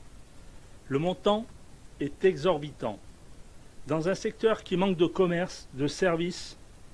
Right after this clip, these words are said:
où vous avez mis fin au conventionnement avec le plateau, où vous aviez, vous avez laissé la papotec mourir alors que la structure n'avait besoin que de quelques dizaines de milliers d'euros,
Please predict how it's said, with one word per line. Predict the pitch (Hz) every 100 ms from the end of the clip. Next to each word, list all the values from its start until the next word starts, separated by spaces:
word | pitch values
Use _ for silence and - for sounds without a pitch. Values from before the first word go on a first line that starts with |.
| - - -
où | 156
vous | 170 160
avez | 170 180
mis | 180
fin | 170 220 208
au | 160
conventionnement | - 196 208 185 202 180 185 170
avec | 139
le | 151
plateau, | 143 170 165 151 156 - - - - - - -
où | 156
vous | 175 156
aviez, | 185 165 190 196 - - - - - -
vous | 160 175
avez | 180 185
laissé | 208 - 220
la | 180
papotec | 190 190 185 202 190
mourir | 190 208 180 190 151
alors | 151 147
que | 156
la | 143
structure | 139 - - - 180
n'avait | 143 135 139
besoin | 127 147 160 156 135 - - - - -
que | 240
de | 196 202
quelques | - 202 - 160
dizaines | 156 175 196 160
de | 156
milliers | 165 185 170
d'euros, | 160 139 147